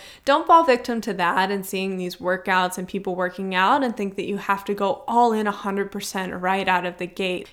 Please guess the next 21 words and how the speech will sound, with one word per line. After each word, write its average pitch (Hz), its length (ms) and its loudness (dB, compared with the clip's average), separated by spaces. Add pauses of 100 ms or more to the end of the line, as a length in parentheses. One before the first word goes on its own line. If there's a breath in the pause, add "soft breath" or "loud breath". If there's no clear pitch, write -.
Be 247 100 -6
easy 262 380 -2
on 190 160 -2
yourself. 175 540 -4 (220 soft breath)
Let 202 200 2
yourself 226 380 0
learn 190 240 0
about 190 300 2
your 190 100 -6
body. 180 640 -2 (120)
If - 220 -4
you're 269 220 4
feeling 269 420 2
just 240 260 -2
a 214 80 -2
little 196 380 0
bit 220 180 -4
sore 196 280 -2
the 220 80 -4
next 254 300 -4
day, 320 340 -2